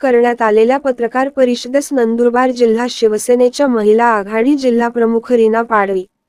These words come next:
नंदुरबार जिल्हा महानगर प्रमुख पंडित माळी, तसेच तालुका प्रमुख रमेश पाटील यांच्यासह नंदुरबार जिल्ह्यातील शिवसेनेचे पदाधिकारी आयोजित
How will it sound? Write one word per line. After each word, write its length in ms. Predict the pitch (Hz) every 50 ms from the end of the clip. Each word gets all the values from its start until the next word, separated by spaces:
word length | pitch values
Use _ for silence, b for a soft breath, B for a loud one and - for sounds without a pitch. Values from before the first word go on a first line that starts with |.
| _ _ _ _ _ _ _ 226
नंदुरबार 640 | 233 240 233 233 240 254 262 262 262 277 262 262
जिल्हा 380 | 294 277 269 247 240 240 254 269
महानगर 640 | 269 262 247 233 233 240 247 254 254 247 262 277
प्रमुख 360 | 269 - 254 233 226 233 262 277 - -
पंडित 320 | 269 240 226 226 233 233 226 233
माळी, 300 | 226 214 196 190 190 - _ _ _ _ _ _ _ _ _ _ _ - - -
तसेच 260 | 254 247 - 294 294 294 - _
तालुका 400 | - 269 240 226 233 226 - 247
प्रमुख 440 | 247 247 254 247 247 254 247 - 294
रमेश 420 | 285 277 262 247 262 277 277 - -
पाटील 320 | - 247 233 240 277 285
यांच्यासह 580 | 285 269 247 220 214 208 - 214 - - 254 254
नंदुरबार 640 | 262 247 233 214 214 220 214 214 214 220 233 233
जिल्ह्यातील 560 | 233 226 226 220 214 220 220 214 - 262 285 285
शिवसेनेचे 760 | - - - 226 220 220 - - 254 254 262 262 262 277 277
पदाधिकारी 720 | 277 269 262 233 233 233 226 240 240 - 247 247 254 269
आयोजित 400 | 262 240 220 220 220 220 254 269